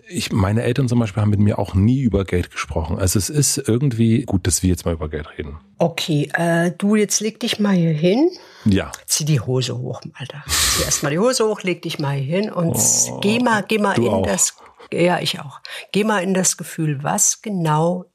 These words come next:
Speaker 2: ist dir unangenehm? Also wo kommt das her?
Speaker 1: Über Geld zu reden, meinst du?
Speaker 2: Mhm, also weil mir ist das nicht unangenehm. Also ich würde jetzt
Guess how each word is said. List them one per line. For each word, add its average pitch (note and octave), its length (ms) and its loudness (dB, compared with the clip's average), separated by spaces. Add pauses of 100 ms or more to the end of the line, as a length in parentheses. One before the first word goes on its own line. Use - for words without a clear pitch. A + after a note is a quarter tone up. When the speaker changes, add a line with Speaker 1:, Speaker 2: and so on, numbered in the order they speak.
Speaker 2:
ist - 400 0
dir D#3+ 280 -2 (240)
unangenehm? C3 680 -2 (640)
Also D3 240 -6
wo F3 80 -6
kommt G3 300 -6
das - 240 0
her? C3 260 -2 (300)
Speaker 1:
Über - 240 0
Geld A2 240 0
zu - 80 -2
reden, A#2+ 240 2
meinst F#2 300 0
du? E3 180 4 (240)
Speaker 2:
Mhm, G3+ 360 2
also F#3 240 0
weil F#3+ 260 4
mir F#3+ 280 4
ist - 240 -2
das - 280 -2 (100)
nicht E3 440 2
unangenehm. A#2+ 680 -4 (200)
Also C#3 180 -2
ich D3 140 -2
würde D#3 220 2
jetzt - 280 0